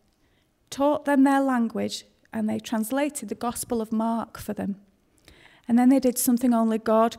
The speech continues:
could have given him, given them the grace to do. They went into the Auca and they lived amongst them.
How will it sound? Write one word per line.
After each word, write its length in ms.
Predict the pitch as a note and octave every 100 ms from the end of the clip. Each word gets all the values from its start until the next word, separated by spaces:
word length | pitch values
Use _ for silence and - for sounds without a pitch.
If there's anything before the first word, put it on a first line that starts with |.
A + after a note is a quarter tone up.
| -
could 180 | - A3+
have 160 | A3 -
given 260 | G#3 G3+
him, 260 | F#3+ F#3+ - -
given 280 | A3+ A3 G#3
them 140 | G3
the 80 | G3
grace 360 | G3+ G3+ G3 -
to 120 | -
do. 300 | G#3 F#3+ G3 G3 - - - -
They 160 | A3+
went 460 | A3+ A3+ A3+ - - - _ -
into 680 | D4 D4 D4 - D4 D4 C#4+ - -
the 140 | B3 -
Auca 640 | A#3+ A#3+ B3 - C4 B3 - _ _ _ _ _ -
and 140 | A#3
they 120 | G#3+
lived 440 | A3 A3+ A#3 A#3 A#3
amongst 520 | G#3+ G3+ A3 - -
them. 220 | G3+ G3